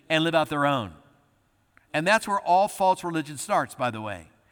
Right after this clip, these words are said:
It's rejecting what God has already revealed to us and accepting something new or building something new.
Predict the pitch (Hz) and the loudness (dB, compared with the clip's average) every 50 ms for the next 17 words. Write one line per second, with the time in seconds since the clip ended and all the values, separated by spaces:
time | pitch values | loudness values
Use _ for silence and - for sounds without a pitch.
0 | _ - - - - _ _ - 180 185 - - 180 175 151 120 117 175 196 190 | _ -20 -20 -20 -20 _ _ -4 -4 -4 -2 -2 -4 -4 -4 -2 -2 -2 -2 -2
1 | - 220 214 202 170 139 120 _ _ _ _ - 139 165 170 143 120 175 180 196 | -2 -6 -6 -6 -6 -10 -12 _ _ _ _ -4 -4 -2 -2 -2 0 2 4 4
2 | 208 214 190 165 131 117 - - 160 165 170 190 208 214 220 220 214 208 175 139 | 4 4 4 0 -2 -4 -4 0 4 4 4 4 2 -2 -6 -6 -8 -8 -10 -10
3 | 127 131 165 202 220 226 196 175 131 - 139 135 127 127 123 123 147 180 - - | -12 -8 -4 -2 -2 -2 -2 -6 -6 -4 -4 -2 0 0 0 0 0 -2 -4 -6
4 | - - - _ _ _ _ _ _ _ _ _ _ _ _ _ _ _ _ _ | -8 -8 -12 _ _ _ _ _ _ _ _ _ _ _ _ _ _ _ _ _
5 | 175 185 190 - - 220 220 220 - 220 208 180 - 202 190 - - 190 196 226 | 0 0 0 0 0 -2 -2 -2 -2 -6 -4 -2 -2 -2 -2 -2 -4 -6 -4 -4
6 | 247 208 175 156 143 120 185 190 208 214 208 196 196 160 - - 185 180 170 - | -2 -2 -2 -4 -2 -4 -4 -4 -2 -4 -6 -8 -8 -8 -4 -4 -4 -4 -4 -6
7 | - 190 185 190 214 214 180 131 | -6 -6 -4 -4 -4 -4 -6 -6